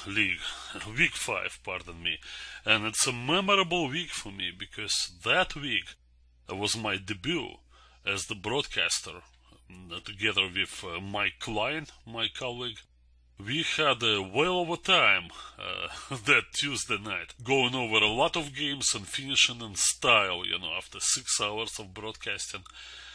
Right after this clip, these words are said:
finally, uh, wrapping it up, you know, when the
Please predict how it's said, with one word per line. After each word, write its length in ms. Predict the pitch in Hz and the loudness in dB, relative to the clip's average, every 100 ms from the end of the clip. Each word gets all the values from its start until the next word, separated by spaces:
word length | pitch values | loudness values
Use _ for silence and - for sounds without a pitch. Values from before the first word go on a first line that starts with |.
| - | -18
finally, 840 | - - 113 107 104 98 95 95 92 | -8 6 6 6 4 2 0 0 -2
uh, 20 | - - 107 101 101 101 - - 110 | -4 -14 -20 -20 -20 -20 -20 -4 8
wrapping 380 | 131 - 127 110 | 10 10 6 2
it 160 | - | 4
up, 260 | 120 123 - | 6 6 2
you 140 | 104 | -4
know, 200 | 95 92 | -2 -6
when 260 | 90 98 92 | -4 -6 -2
the 260 | 95 90 | 2 2